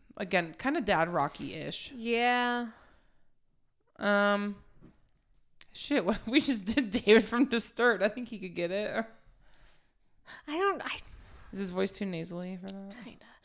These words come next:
Speaker 2: I was thinking, <laughs> I was thinking more Corey Taylor, but Slipknot.
Speaker 1: Oh, okay. Oh, interesting, Slipknot.
Speaker 2: But, like,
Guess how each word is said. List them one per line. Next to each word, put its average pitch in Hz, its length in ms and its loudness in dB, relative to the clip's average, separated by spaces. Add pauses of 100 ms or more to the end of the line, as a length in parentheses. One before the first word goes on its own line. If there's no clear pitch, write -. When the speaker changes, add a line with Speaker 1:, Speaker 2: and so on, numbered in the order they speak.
(220)
Speaker 2:
I 285 140 4
was 311 160 2
thinking, 254 640 -2 (880)
<laughs> - 1080 -18
I 294 40 2
was 254 120 0
thinking 208 280 -6
more 180 160 -4
Corey - 280 -10
Taylor, - 420 -10 (160)
but - 300 -6 (1400)
Slipknot. - 460 -4 (340)
Speaker 1:
Oh, 240 300 10
okay. 165 240 -6 (880)
Oh, 622 460 0
interesting, 254 460 -4
Slipknot. - 480 -8 (260)
Speaker 2:
But, 277 220 12
like, 277 280 8